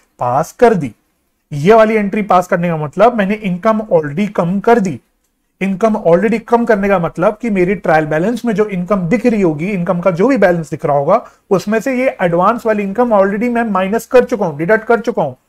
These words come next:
तो क्या मुझे दोबारा से पीएनएल में उसको डिब-, अ, डिडक्ट करने की जरूरत है?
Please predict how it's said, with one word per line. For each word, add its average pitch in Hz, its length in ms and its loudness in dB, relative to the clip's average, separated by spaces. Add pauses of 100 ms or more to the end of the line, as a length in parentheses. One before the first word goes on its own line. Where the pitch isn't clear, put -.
(260)
तो 180 80 -4
क्या 214 300 4
मुझे 240 220 2
दोबारा 165 420 2
से 240 100 -4
पीएनएल 196 400 -4
में 143 300 -8 (240)
उसको 185 200 -2
डिब-, 165 680 0
अ, 156 100 0
डिडक्ट 175 340 2
करने 214 200 0
की 214 100 -4
जरूरत 196 340 -2
है? 240 220 0